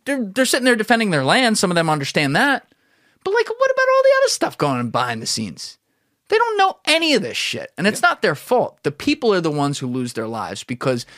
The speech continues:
Speaker 1: people, the, the fucking, the, the governors sit in rooms and decide and make decisions on, "Oh, yeah, we'll do that, and these are the lives that'll go."
Speaker 2: Uh, I'm telling you, man, I, I, that's kind of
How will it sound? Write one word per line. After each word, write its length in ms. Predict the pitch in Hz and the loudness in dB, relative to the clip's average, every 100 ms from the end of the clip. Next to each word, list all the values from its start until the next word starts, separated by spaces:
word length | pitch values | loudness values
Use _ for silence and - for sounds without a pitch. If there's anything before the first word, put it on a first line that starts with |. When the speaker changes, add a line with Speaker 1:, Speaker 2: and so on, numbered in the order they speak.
| - - | -20 -6
Speaker 1:
people, 460 | 208 196 170 156 - - - - | -4 0 0 -2 -4 -16 -20 -10
the, 240 | 143 143 | -4 -2
the 220 | 98 143 | -2 -4
fucking, 560 | - 165 160 151 143 - _ _ _ - | -2 -2 -2 -4 -4 -6 _ _ _ -20
the, 320 | 139 143 151 | -8 -2 -2
the 220 | 135 139 | -2 -6
governors 960 | 123 170 180 170 156 117 98 - - - - | -2 2 2 2 -2 -4 -6 -6 -8 -10 -10
sit 280 | - 165 151 | -4 -2 0
in 180 | 143 | 0
rooms 420 | 143 151 135 120 120 | 0 0 0 -2 -2
and 120 | 117 | -4
decide 540 | 135 - 139 131 123 | -4 0 0 0 -2
and 140 | 120 120 | -2 -2
make 180 | 123 | -4
decisions 640 | - 117 131 117 110 107 - | -6 -6 -4 -4 -6 -10 -8
on, 340 | 120 120 117 - | -6 -4 -4 -2
"Oh, 180 | 294 233 | -2 2
yeah, 200 | 190 180 | 2 2
we'll 140 | 170 | 0
do 160 | 147 147 | -2 0
that, 260 | 131 131 | 0 -2
and 400 | 120 127 123 123 | -4 -2 -2 -2
these 160 | 139 127 | -4 -2
are 60 | 123 | -4
the 60 | |
lives 320 | 113 101 90 | -4 -6 -10
that'll 180 | - 64 | -14 -16
go." 180 | - - - | -20 -18 -2
Speaker 2:
Uh, 40 | |
I'm 260 | 156 165 175 | -2 0 -2
telling 320 | - 233 240 | 0 0 2
you, 80 | 196 | 0
man, 300 | 180 175 175 | 2 2 2
I, 180 | 170 185 - | 0 -2 -4
I, 320 | 151 156 147 - _ _ _ _ - _ - | -4 -2 -6 -14 _ _ _ _ -20 _ 2
that's 220 | 185 185 | 2 4
kind 180 | 226 226 | 2 4
of 160 | 202 | 2